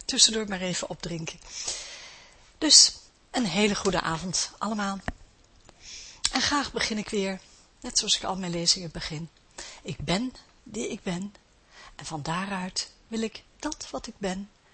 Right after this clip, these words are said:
met anderen delen. Al wat ik heb, zonder iets vast te houden. Want al wat ik ben, en dat ben ik, zonder iets te verbergen.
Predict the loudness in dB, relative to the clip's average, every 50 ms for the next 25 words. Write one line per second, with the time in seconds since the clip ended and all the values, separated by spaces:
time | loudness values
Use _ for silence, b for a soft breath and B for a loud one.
0 | b b b -14 -12 -8 -6 -6 -4 -4 -4 -4 -4 -4 -4 -4 -4 -4 -4 -6
1 | -8 -10 _ _ b b b b b _ -10 -8 -8 -8 -8 -8 -10 -10 -10 -10
2 | -10 -10 -10 -12 -14 -20 -20 -20 _ B B B B B B B B B 4 4
3 | 4 4 0 -2 -4 -6 -8 -14 _ -20 _ -6 -6 -4 4 8 8 8 8 8
4 | 4 0 -8 -18 -14 -12 -10 -2 4 4 4 4 2 -6 -8 -10 -12 -14 -16 -18
5 | -20 -20 B B B B B B B B B B B -16 -16 -16 -12 -8 -8 -8
6 | -8 -8 -10 -10 -10 -10 -12 -10 -12 -12 -10 -10 -12 -14 -16 -20 _ B B B
7 | B B -16 -14 -14 -16 -18 _ _ -6 -4 -4 -4 -6 -10 -10 -14 -16 -16 _
8 | _ _ _ _ -2 0 0 0 0 -2 -8 -8 -10 -12 -14 -16 -8 -2 2 2
9 | 2 2 0 -6 -16 -16 -14 -12 -12 -10 -10 -8 -8 -10 -10 -10 -12 -14 -16